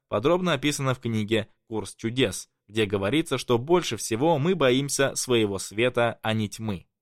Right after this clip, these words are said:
К сожалению, всё это время мы росли в мире моралистических суждений,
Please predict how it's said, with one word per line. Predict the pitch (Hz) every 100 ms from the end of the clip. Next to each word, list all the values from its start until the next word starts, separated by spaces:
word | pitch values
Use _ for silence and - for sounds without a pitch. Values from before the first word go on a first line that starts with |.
| _ _ _
К | -
сожалению, | - 107 107 123 160 160 147 131 _ _
всё | - - 120
это | - 120 -
время | 104 131 156 151
мы | 135 185
росли | 170 - 139 113
в |
мире | 113 156 151 143 - -
моралистических | 180 160 131 120 135 120 104 107
суждений, | 101 107 95 95 135 143 139 123